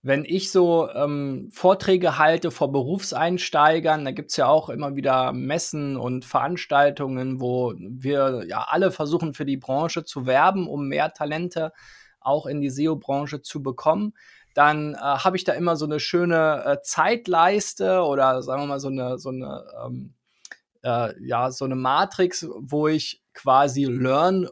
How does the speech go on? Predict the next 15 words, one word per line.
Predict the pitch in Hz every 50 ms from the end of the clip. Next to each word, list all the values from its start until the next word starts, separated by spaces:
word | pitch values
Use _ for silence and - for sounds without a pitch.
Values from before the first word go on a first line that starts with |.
| - -
versus | 127 123 117 131 139 147 156 160 143 147 147 135 - - _ _ -
Earn | 147 147 151 151 147 135 131 120 -
gegenüberstelle. | - 139 131 131 123 - 139 127 120 120 113 - - - - 101 101 104 107 -
Also | - 120 123 123 123
das | 120 117 117 - -
Lernen | 127 127 123 127 143 160 170 175 175 170 170 170 175 - _ _ _ _ _ _
gegenüber | - 147 135 - 120 - 160 147 151 147
dem | 135 135 139 135 131
Verdienen | 123 - - 127 120 110 123 131 135 143 143 131 113 123 113
und | 120 - 120 123 120 117 123
wie | 135 143
da | 127 139 131
so | 120 117 135
die | 120 135 120
Priorität | - - - 135 120 117 123 120 123 - - 127 127 127 127 - _ - -